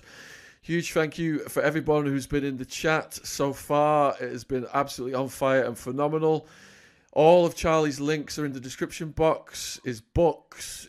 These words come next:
his socials, his platform, wherever you wanna reach him, all in the description box. Please support our guests.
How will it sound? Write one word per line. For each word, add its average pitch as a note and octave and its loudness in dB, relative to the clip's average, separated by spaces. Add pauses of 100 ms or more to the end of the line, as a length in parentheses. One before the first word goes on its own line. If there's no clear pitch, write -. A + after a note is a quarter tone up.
(160)
his C3+ -4
socials, D3+ -2
his B2+ -10
platform, C#3+ -4
wherever C3+ 0
you C3+ -4
wanna C3 -4
reach C3 -4
him, B2+ -8
all D3+ 2
in C#3 -6
the C3 -8
description A#2+ -12
box. B2 -4
Please D3+ -6
support - -2
our A#2+ -2
guests. A#2+ -4